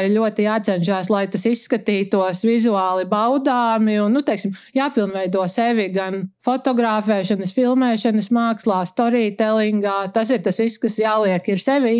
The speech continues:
un sevi jāpilnveido un jādod tā patiesā lieta no sevis ārā, un tad tas viss aizies. Tas ir tas, kā uzrunāt auditoriju,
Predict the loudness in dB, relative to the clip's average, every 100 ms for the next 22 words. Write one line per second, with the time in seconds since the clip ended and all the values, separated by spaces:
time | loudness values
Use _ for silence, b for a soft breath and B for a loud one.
0 | -2 _ _ -2 0 2 2 2 0 0
1 | 0 0 -2 -2 -2 0 0 0 0 0
2 | 0 0 -2 -2 -2 0 -2 0 -2 0
3 | 0 2 2 0 0 0 0 0 0 0
4 | 0 2 0 -2 -2 -4 -2 -2 -2 -2
5 | -2 0 0 2 0 -2 -6 _ _ _
6 | -4 -2 0 -2 0 -2 -2 -2 0 2
7 | 2 2 2 0 -2 0 0 0 0 0
8 | 2 0